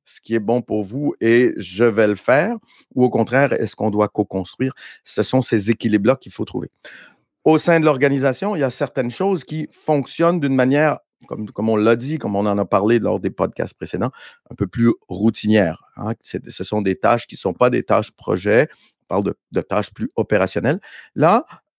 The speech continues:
on va plutôt se guider par l'efficience, mais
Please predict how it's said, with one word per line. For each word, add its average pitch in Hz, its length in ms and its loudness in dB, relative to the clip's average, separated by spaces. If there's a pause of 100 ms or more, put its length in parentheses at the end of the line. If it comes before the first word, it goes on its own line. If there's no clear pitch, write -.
(140)
on 143 200 2
va 147 140 4
plutôt 143 580 -4
se - 200 -10
guider 117 400 -2
par 101 320 -4
l'efficience, 117 800 -6
mais 196 420 2